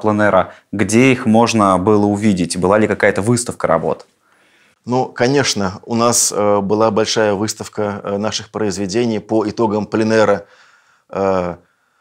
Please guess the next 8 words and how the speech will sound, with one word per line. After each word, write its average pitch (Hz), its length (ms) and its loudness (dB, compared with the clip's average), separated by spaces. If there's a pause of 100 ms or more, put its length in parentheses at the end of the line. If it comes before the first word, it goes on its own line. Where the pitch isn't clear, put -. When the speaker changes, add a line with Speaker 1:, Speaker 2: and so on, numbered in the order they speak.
(280)
Speaker 2:
"Под 117 180 2
небом 107 320 4
Победы" 113 560 4 (160)
в 101 140 -4
Улан-Баторе, 113 800 2 (260)
э, 92 280 -2
в - 60 -18
посольстве 110 720 0